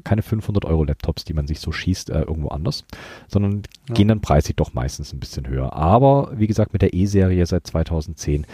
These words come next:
Speaker 1: dringt dann I B M beziehungsweise später dann Lenovo natürlich vor auf den Consumer-Markt, der wahrscheinlich doch ein kleines bisschen größer ist als der Business-Markt. Allerdings mit Abstrichen. Das heißt, ähm,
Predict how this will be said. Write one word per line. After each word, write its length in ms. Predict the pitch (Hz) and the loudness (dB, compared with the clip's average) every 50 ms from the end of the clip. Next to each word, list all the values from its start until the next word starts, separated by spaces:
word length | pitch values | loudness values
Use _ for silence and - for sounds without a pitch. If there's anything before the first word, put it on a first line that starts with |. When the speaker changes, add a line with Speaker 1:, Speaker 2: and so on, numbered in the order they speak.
| - - - - - _ _ _ _ _ _ _ _ _ - 123 - | -18 -20 -20 -20 -20 _ _ _ _ _ _ _ _ _ -20 -12 0
Speaker 1:
dringt 280 | - 95 101 120 - | 2 2 2 4 4
dann 260 | 117 104 101 104 104 - - | 4 4 4 2 -2 -4 0
I 140 | 85 85 95 | 2 4 4
B 140 | 92 98 - | 4 4 0
M 160 | 85 87 87 | 0 0 -2
beziehungsweise 640 | 85 87 - - 87 82 80 - - 78 80 76 80 | -2 -4 -4 -6 -6 -6 -4 -4 -2 0 0 0 -2
später 320 | - - - 67 71 80 | -4 -4 -6 -4 -4 -4
dann 160 | 76 73 71 | -4 -4 -4
Lenovo 360 | 69 69 67 67 69 73 76 73 | -6 -6 -6 -6 -6 -6 -6 -6
natürlich 320 | 69 69 - - 71 71 | -6 -6 -4 -6 -6 -6
vor 220 | - - 80 78 | -6 -6 -4 -4
auf 80 | 73 - | -4 -6
den 140 | - 78 76 | -8 -10 -8
Consumer-Markt, 680 | - 76 71 71 73 71 85 95 107 123 156 - - - _ _ _ _ _ | -8 -8 -8 -8 -8 -6 -6 -4 -4 -6 -6 -8 -12 -20 _ _ _ _ _
der 260 | - 82 80 82 82 82 - _ _ _ _ _ _ _ | -4 -2 -2 -2 -2 -6 -10 _ _ _ _ _ _ _
wahrscheinlich 380 | - 127 - - 170 226 277 - | 0 0 2 2 0 0 2 2
doch 120 | 214 190 | 2 2
ein 80 | 185 170 | 4 4
kleines 180 | 170 160 147 | 4 4 4
bisschen 240 | - 135 - - 113 | 2 0 -2 -2 -2
größer 260 | - - 113 120 - | 0 2 2 2 2
ist 120 | 98 - - | 0 0 0
als 180 | 82 85 - | 0 0 0
der 100 | - 90 | 0 0
Business-Markt. 680 | 80 - 98 - - 82 - - 73 71 90 - - - - - - - - - _ _ _ | 2 2 0 -2 -2 -6 -6 -4 -2 -2 -2 -2 -4 -10 -20 -20 -20 -20 -20 -20 _ _ _
Allerdings 380 | - 127 139 139 147 139 - | 2 4 4 4 2 0 0
mit 100 | - - | -2 -2
Abstrichen. 520 | - - - - - - 147 - - 233 - _ _ _ _ _ | 0 -2 -2 -2 -2 -4 -4 -4 -4 -10 -18 _ _ _ _ _
Das 200 | - 120 - - | -2 -2 2 4
heißt, 300 | 117 110 110 110 - - | 6 6 6 4 2 0
ähm, 360 | - 101 101 101 104 104 107 | 0 0 0 0 -2 -4 -6